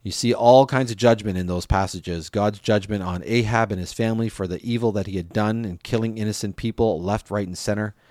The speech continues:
And we see that that judgment was brought with ferocity and, uh, with a ferociousness and a, and a completeness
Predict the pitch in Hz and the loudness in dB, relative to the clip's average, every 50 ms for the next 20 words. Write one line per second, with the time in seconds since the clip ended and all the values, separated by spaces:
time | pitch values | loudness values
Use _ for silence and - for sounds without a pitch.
0 | _ _ _ - - _ _ - 110 104 101 98 95 - - - 123 120 110 110 | _ _ _ -20 -20 _ _ -8 -6 -4 -2 -2 -4 -4 -2 0 0 2 2 2
1 | 101 85 110 107 101 90 - 107 110 104 110 117 104 101 92 - - 107 101 104 | 0 2 0 -2 -2 0 0 -2 0 0 -2 -4 -4 -4 -6 -4 -2 0 0 0
2 | 98 90 92 90 - - - _ _ - - - - 92 92 92 104 110 117 113 | 0 -2 -8 -10 -10 -14 -20 _ _ -20 -14 -8 -6 -2 0 2 2 2 2 0
3 | - - 92 92 90 90 87 - _ _ - - _ _ _ - 90 95 95 95 | -2 -4 -4 -4 -4 -6 -8 -10 _ _ -20 -20 _ _ _ -10 -6 -4 -4 -4
4 | 90 87 87 90 87 87 87 80 85 101 92 - - 92 87 78 87 87 87 98 | -4 -6 -6 -6 -6 -6 -6 -4 -2 -2 -2 -2 -4 -6 -6 -4 -4 -2 2 2
5 | 117 127 - - 95 87 - - 95 90 87 - - 92 92 87 87 87 87 - | 2 2 2 -2 -6 -6 -6 -6 -6 -6 -6 -6 -4 -6 -4 -4 -6 -8 -8 -8
6 | - 92 87 87 - 98 90 - - - 123 139 123 101 92 87 85 - - - | -8 -8 -8 -6 -6 -8 -6 -4 -2 0 0 0 0 -4 -6 -8 -8 -8 -12 -16